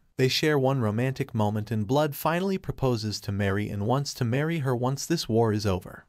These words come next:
Tiju dreams of having a happy life and Blood dreams of having a boy with Mary, whom he will teach how to fight, and Gus will teach how to use magic. He wishes to make him the strongest in the world.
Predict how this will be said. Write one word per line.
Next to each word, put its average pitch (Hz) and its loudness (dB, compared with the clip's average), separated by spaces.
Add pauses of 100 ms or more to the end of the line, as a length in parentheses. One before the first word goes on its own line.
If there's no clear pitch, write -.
Tiju 135 -2
dreams 131 0
of 104 0
having 127 0
a 101 -2
happy 143 -2
life 117 -2
and 131 -2
Blood 131 2
dreams 127 0
of 117 0
having 139 2
a 95 2
boy 110 4
with 90 -2
Mary, 95 -2 (380)
whom 185 2
he 196 0
will 190 2
teach 190 -4
how 120 2
to 110 2
fight, - -6 (400)
and 123 0
Gus 160 0
will 151 0
teach 180 -6
how 131 2
to 127 2
use 110 -2
magic. 98 -2 (160)
He 139 0
wishes 147 2
to 127 -2
make 143 -2
him 165 0
the 95 0
strongest 143 -2
in 107 0
the 101 2
world. 98 0